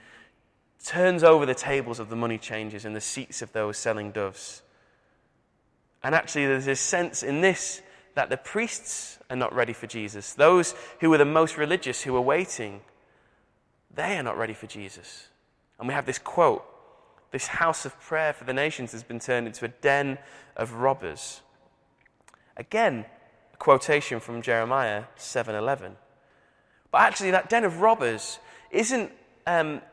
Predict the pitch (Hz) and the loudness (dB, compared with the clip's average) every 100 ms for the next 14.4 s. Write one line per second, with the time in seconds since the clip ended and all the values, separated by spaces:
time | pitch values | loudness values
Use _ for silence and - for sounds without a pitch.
0 | - 214 190 202 170 180 254 262 214 - | -6 0 2 6 6 6 2 2 -4 -6
1 | 123 - - 240 233 - 175 156 127 - | -6 -4 -2 -2 -4 2 4 6 4 0
2 | 190 160 156 143 131 123 - - - _ | -8 -4 0 2 2 -2 -10 -20 -20 _
3 | _ - 123 113 - 160 139 - 160 151 | _ -2 2 2 2 0 0 2 2 4
4 | 190 214 175 127 123 117 120 - 143 175 | 4 2 2 6 4 4 -2 0 6 6
5 | 170 104 104 110 - _ 214 208 180 147 | 4 -2 -8 -16 -20 _ -2 -2 -4 -4
6 | 120 147 - - 214 214 180 135 135 127 | -4 -6 -8 -4 -2 -2 -2 -2 0 0
7 | 117 - - - - _ _ _ _ _ | 0 -6 -18 -20 -20 _ _ _ _ _
8 | _ _ - 143 - - 226 240 - 113 | _ _ -4 -4 -4 -8 -6 -6 -6 -2
9 | 131 - - - 214 160 - - 143 127 | 0 0 -4 -6 -2 -2 -4 -6 -4 -6
10 | - 151 156 117 107 107 - _ 127 123 | -4 0 2 0 -4 -10 -18 _ -8 -8
11 | 120 123 135 117 95 98 - - - - | -6 0 4 4 2 -4 -12 -18 -20 -20
12 | _ _ _ _ _ - 190 147 135 151 | _ _ _ _ _ -2 -2 -4 4 8
13 | 156 - - - - - - 123 - - | 8 6 -4 -16 -18 -20 -12 -12 -10 0
14 | 147 113 101 | 4 4 0